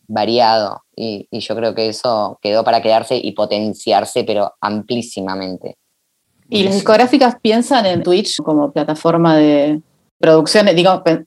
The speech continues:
Speaker 2: producir para directamente usar Twitch para promoción o consumo?
Speaker 1: Twitch en general lo, lo que pasa a ser es otra herramienta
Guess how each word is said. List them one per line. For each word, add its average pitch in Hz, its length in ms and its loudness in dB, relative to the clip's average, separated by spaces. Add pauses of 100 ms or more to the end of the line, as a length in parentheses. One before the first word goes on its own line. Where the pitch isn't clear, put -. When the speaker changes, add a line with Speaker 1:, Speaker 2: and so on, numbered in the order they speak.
Speaker 2:
producir 240 760 4
para 160 280 2
directamente 170 480 0
usar 170 220 -4
Twitch - 400 -2 (140)
para 151 180 0
promoción 175 600 4
o 156 220 0 (120)
consumo? 170 720 0
Speaker 1:
Twitch 254 260 -2
en 175 140 -2
general 165 720 0
lo, 139 260 -2
lo 135 220 -4
que 131 360 -6
pasa 151 180 -2
a 160 40 -6
ser 170 160 -4
es 175 220 -6
otra 160 300 0
herramienta 151 920 -2